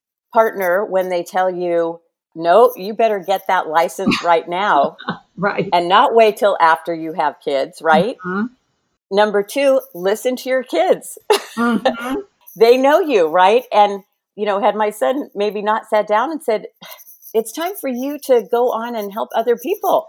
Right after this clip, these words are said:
Speaker 2: Mm.
Speaker 1: What, what are you waiting for?" Right? The main thing too is to realize that, you know, your life experience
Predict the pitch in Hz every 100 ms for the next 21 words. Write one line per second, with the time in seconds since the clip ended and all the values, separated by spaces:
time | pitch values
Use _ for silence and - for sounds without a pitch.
0 | - 196 202 202 185 165 202 277 - _
1 | _ 196 254 277 254 262 294 277 180 160
2 | 180 202 _ _ _ _ _ _ _ 185
3 | 202 190 208 277 226 185 - 208 208 -
4 | 190 185 160 - _ _ _ _ _ _
5 | _ - 165 190 254 226 156 147 156 -
6 | 160 185 170 - _ _ _ _ 175 190
7 | 165 - 180 220 233 196 208 208 175 -
8 | - 170 196 233 302 370 -